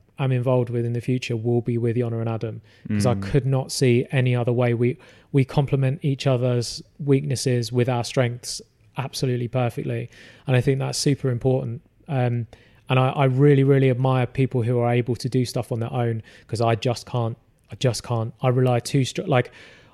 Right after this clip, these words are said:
Speaker 1: I'm good at a couple of things, but I suck at everything else, and I need the other people around me to, to bring me up where I'm, where I'm weak.
Speaker 2: Yeah, that's, it's, there's a few things I wanna pick up on, but the fir-, 'cause we're on this point, that idea of just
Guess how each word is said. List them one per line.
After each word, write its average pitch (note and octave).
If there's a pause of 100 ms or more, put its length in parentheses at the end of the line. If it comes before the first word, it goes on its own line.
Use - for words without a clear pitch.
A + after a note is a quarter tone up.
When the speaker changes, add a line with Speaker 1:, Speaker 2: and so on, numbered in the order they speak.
Speaker 1:
I'm C3
good D#3
at -
a -
couple -
of A#2+
things, A2 (420)
but B2 (440)
I B2
suck -
at C#3
everything A#2+
else, A#2+
and A2+
I A2
need A#2+
the B2+
other A#2+
people A#2+
around A#2
me A2+
to, A2+
to -
bring A#2
me A2+
up A#2
where A#2
I'm, A2+
where A#2
I'm A2+
weak. A#2 (140)
Speaker 2:
Yeah, G2
that's, -
it's, - (240)
there's G#2+
a -
few -
things G#2+
I F2
wanna F#2+ (120)
pick G2+
up G2+
on, F#2
but E2+
the -
fir-, -
'cause G#2
we're G#2 (100)
on F#2+
this F#2+
point, F#2+ (920)
that A2
idea G#2
of F#2+ (420)
just -